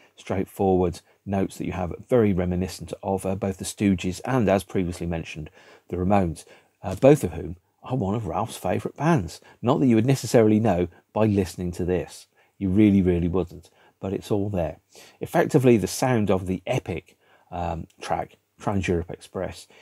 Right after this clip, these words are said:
is the rhythm of reality. It's the heartbeat of the city. It represents the cling and the clang, uh, of, of modern technology and machinery as it operates. The power station, Kraftwerk itself,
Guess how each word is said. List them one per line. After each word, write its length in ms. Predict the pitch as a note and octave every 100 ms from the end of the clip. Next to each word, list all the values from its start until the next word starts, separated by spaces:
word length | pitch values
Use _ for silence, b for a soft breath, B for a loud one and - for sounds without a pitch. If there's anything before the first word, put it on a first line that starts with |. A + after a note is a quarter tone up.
| B
is 220 | - G2+ F#2
the 100 | F#2+
rhythm 400 | B2+ A#2 A2 -
of 160 | G2+ F#2+
reality. 440 | G2 F2 F2 -
It's 120 | -
the 80 | -
heartbeat 680 | - - C3 - A2+ G2+ - b b
of 140 | - F2
the 60 |
city. 420 | F2+ - F2+ E2 D#2+
It 80 |
represents 540 | G2+ G2+ - G2 F#2+ -
the 100 | A2
cling 380 | - A#2 A#2+ A2
and 100 | G2
the 60 |
clang, 520 | - F2+ E2+ D#2+ - - b b b b -
uh, 320 | F2 E2 D#2+ -
of, 340 | E2+ F2 F2 -
of 360 | F2 E2+ E2+ -
modern 460 | G2 G#2 G2+ G2+
technology 760 | F#2 F#2 - F2 E2+ D#2 D2 C#2 B B _
and 160 | F2+ F2+
machinery 500 | F2 F2 F2 E2+ E2
as 160 | E2+ F2
it 80 | -
operates. 500 | - - D#2+ D#2 -
The 100 | -
power 280 | - C3+
station, 540 | A2+ - G2 F2+ D#2 - _
Kraftwerk 500 | - F#2 - F2+ E2+
itself, 500 | - - E2+ D#2 -